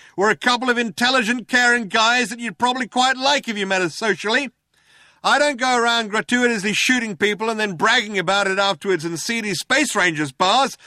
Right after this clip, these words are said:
like some cops I could mention. No, I go around shooting people gratuitously, and then I agonize about it afterwards for hours to my girlfriend. And I write novels, chimed in the other cop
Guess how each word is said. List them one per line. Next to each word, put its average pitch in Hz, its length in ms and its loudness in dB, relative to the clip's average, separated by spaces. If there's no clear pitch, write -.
like 190 220 -2
some 262 260 2
cops 214 320 -2
I 190 120 0
could 175 160 -4
mention. 208 480 -2
No, 277 120 0
I 277 260 4
go 247 180 0
around 233 280 2
shooting 240 340 -2
people 226 260 -2
gratuitously, 226 760 0
and 226 140 -4
then 269 100 4
I 311 260 4
agonize 247 400 0
about 196 300 0
it 220 120 0
afterwards 240 420 0
for 247 140 -2
hours 277 320 2
to 294 80 -12
my 311 180 2
girlfriend. 226 760 0
And 247 160 0
I 311 220 4
write 302 320 2
novels, 285 720 0
chimed 135 340 -4
in 113 120 -6
the 110 100 -8
other 104 180 -6
cop 98 300 -10